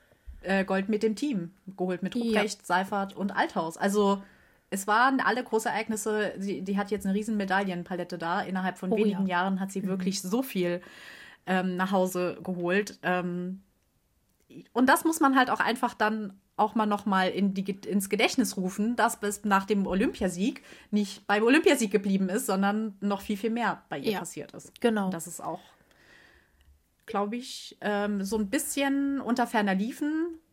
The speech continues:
Speaker 1: War mir auch nicht so bewusst, muss ich sagen. Also ich,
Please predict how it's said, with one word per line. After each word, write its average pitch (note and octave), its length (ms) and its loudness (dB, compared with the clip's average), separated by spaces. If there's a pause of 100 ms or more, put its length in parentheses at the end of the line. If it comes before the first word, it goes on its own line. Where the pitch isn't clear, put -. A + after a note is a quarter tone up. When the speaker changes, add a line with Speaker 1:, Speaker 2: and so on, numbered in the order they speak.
(180)
Speaker 1:
War D#4 140 6
mir G#3+ 160 4
auch A3+ 80 6
nicht E4+ 160 0
so D#4+ 100 -4
bewusst, D#4+ 440 -6
muss D4 220 -4
ich D#4 140 -6
sagen. D4+ 440 0
Also G#3+ 160 -2
ich, G#3 260 -4